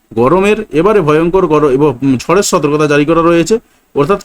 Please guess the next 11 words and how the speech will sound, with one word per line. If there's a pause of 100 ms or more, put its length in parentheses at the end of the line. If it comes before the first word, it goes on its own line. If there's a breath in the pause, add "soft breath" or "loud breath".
পঞ্চাশ
থেকে
ষাট
কিলোমিটার
বেগে
ঝোড়ো
হাওয়া
বইবে
সেরকম
সতর্কতা
রয়েছে